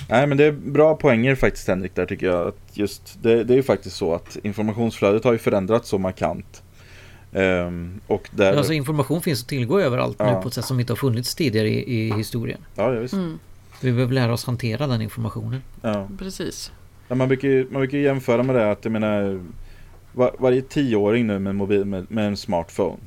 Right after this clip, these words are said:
Speaker 1: har ju tillgång till mer information än vad U S A:s president hade för tjugo år sedan, liksom.
Speaker 2: Mm.
Speaker 3: Mm.
Speaker 1: Och det är faktiskt så.
Speaker 3: Mm.
Speaker 1: Alltså, informationsflödet är ju det som internet har skapat egentligen. Alltså en enorm mängd
Speaker 2: Ja, och det är
Speaker 1: nyskapat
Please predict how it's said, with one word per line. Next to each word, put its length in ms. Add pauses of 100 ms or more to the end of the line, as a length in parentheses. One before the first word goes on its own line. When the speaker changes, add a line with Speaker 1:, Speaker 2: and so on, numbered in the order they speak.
(100)
Speaker 1:
har 140
ju 100
tillgång 360
till 100
mer 160
information 680
än 200
vad 220
U 100
S 120
A:s 140
president 480
hade 220
för 200
tjugo 260
år 120
sedan, 200
liksom. 220 (240)
Speaker 2:
Mm. 140
Speaker 3:
Mm. 120 (280)
Speaker 1:
Och 100
det 80
är 40
faktiskt 280
så. 140 (420)
Speaker 3:
Mm. 220 (120)
Speaker 1:
Alltså, 280
informationsflödet 1500
är 60
ju 80
det 140
som 180
internet 380
har 320
skapat 440
egentligen. 400
Alltså 180
en 120
enorm 440
mängd 340 (380)
Speaker 2:
Ja, 200
och 280
det 40
är 80
Speaker 1:
nyskapat 320